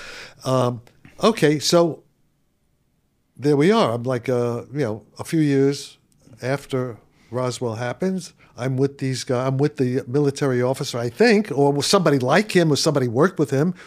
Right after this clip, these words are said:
'cause they were talking about flying saucers. I was being talked to, you know, flying saucers. Uh, and then, okay, so then I moved back with my mother when I'm about thirteen in Brooklyn,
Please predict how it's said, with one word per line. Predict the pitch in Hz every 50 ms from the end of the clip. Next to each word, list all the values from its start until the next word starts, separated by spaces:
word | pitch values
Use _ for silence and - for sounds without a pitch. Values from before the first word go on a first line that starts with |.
| - -
'cause | - 135 120
they | 135
were | 123
talking | 120 - 160 139 131
about | 123 -
flying | - 143 131 131 127 123
saucers. | - 190 214 208 208 117 117
I | 113
was | 117 110 110
being | - 131 131 131 117
talked | - - 165 175 170 -
to, | 120 107 _ _ -
you | 135
know, | 110 85
flying | - - 131 117 117 110
saucers. | - 143 160 165 - - 85 - - _ _ - - - - - - - - - -
Uh, | 110 110 117 117 113 107 107 110 107 _ _ _ - _ _ _ _ _ _ _ _ _ _ _ _ _ _ _ _ _ _ _ -
and | - 127 131 131 131 135 143
then, | 185 214 180 151 170 175 147 - - _ _ _ _ _ - -
okay, | 156 190 185 - 131 123
so | 113 - 147 139
then | 139 180 196 190 190 180 - - _ _ _ _ _ _ _ _ _ _ _ _ -
I | 120 135 135 131 135
moved | 139 139 151 165 180 180 156 127 -
back | - 147 151 156 160 160 - - - -
with | 135 139 151 - -
my | 139 135 131 131
mother | 127 131 147 170 180 160 127 120 127
when | 131 123 120
I'm | 117 123
about | 117 120 131 127 127 -
thirteen | - 147 139 131 131 - - 147 127 117 113 131 156 147 _ _ _ _ _ _ _ _ _ _ _ - - -
in | 135 139 135
Brooklyn, | 113 127 160 170 - - 113 123 135